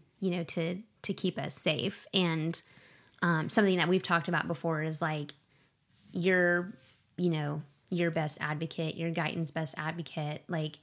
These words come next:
you have to look into things for your family and decide what is best, you know, for you. Um, and yeah, but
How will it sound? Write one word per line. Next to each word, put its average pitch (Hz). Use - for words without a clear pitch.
you 180
have 160
to 190
look 180
into 175
things 160
for -
your 160
family 156
and 170
decide 156
what 156
is 147
best, -
you 185
know, 160
for 156
you. 165
Um, 156
and 165
yeah, 185
but 214